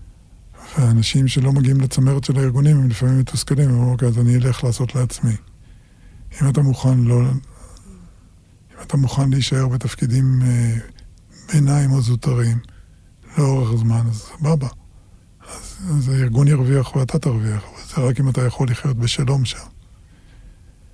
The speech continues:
אבל אני, אני חושב שהמסר צריך להיות לא לבני ארבעים, אני מוכן לדבר על בני ארבעים.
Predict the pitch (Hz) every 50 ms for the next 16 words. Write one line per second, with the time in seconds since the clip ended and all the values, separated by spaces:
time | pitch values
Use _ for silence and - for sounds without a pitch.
0 | - - - - - - - - _ - - - 151 139 139 151 165 185 190 156
1 | 151 160 151 - - 175 135 - 160 151 147 147 135 - 160 143 - - 131 -
2 | 143 139 113 139 147 147 135 117 123 123 120 120 120 113 110 117 117 113 113 117
3 | 117 117 120 117 - 143 147 151 143 131 120 117 110 123 120 117 110 104 110 117
4 | 113 113 113 110 107 107 110 107 104